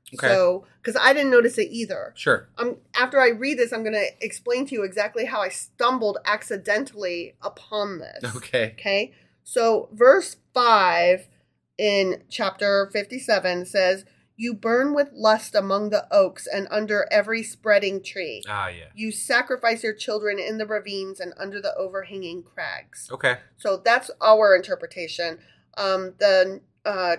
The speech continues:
Speaker 2: King James Version says, "Offspring of falsehood, inflaming yourselves with gods under every green tree,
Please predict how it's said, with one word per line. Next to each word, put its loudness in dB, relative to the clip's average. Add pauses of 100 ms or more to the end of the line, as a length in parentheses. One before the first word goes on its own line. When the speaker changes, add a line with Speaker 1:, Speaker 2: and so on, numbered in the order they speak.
Speaker 2:
King -6
James -2
Version 0
says, 4 (140)
"Offspring 0
of 0
falsehood, 2 (300)
inflaming -2
yourselves 2
with -6
gods 2 (100)
under 0
every 4
green -8
tree, -12